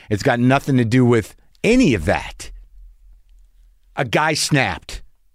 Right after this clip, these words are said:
And it was a bad time for it to happen. And it was wrong.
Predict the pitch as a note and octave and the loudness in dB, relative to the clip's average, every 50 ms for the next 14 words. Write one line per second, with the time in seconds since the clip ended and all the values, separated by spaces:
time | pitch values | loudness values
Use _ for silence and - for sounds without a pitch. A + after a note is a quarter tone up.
0 | _ _ _ _ _ _ _ _ _ _ _ _ _ _ _ _ _ _ _ _ | _ _ _ _ _ _ _ _ _ _ _ _ _ _ _ _ _ _ _ _
1 | _ - A#2 B2+ A#2+ A#2 G#2+ A2+ G2 F#2+ C#3 C3+ D3 - A2+ - D3 C3+ C3+ C3 | _ -2 0 0 2 0 0 -2 -2 -2 -2 0 0 0 0 0 0 2 2 0
2 | B2 - C3 A#2 A2 - G2 G2 A#2+ F#2 - - F2 D2 C#2+ - _ _ _ - | 0 0 0 0 0 0 0 0 -2 -2 -4 -6 -10 -12 -12 -16 _ _ _ -4
3 | G2+ A#2 A2+ A#2+ A#2 F#2+ G2 F#2+ G#2+ C3 B2+ A#2+ A2 F#2 F2 D2+ C#2+ C#2+ D2 | -2 -2 0 0 -2 -2 -2 0 2 2 4 4 2 2 0 -2 -6 -12 -18